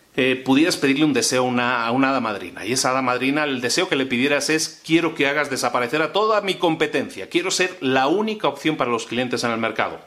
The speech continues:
La hada madrina vendría con su varita mágica y destruiría a tu competencia. Entonces, ¿qué sucedería? Tú serías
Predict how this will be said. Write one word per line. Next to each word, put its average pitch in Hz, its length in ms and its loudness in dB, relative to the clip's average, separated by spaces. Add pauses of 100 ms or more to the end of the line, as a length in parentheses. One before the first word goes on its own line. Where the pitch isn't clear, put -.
(120)
La 80 180 -6
hada 92 120 -2
madrina 151 480 0 (360)
vendría 104 280 0
con 117 100 0
su 117 100 -4
varita 156 300 0
mágica 175 580 -2 (180)
y 190 340 0 (100)
destruiría 147 800 2
a 147 100 -2
tu 139 120 -2
competencia. 143 600 0
Entonces, 165 240 -2
¿qué 175 100 0
sucedería? 180 540 2 (220)
Tú 175 140 2
serías 135 640 0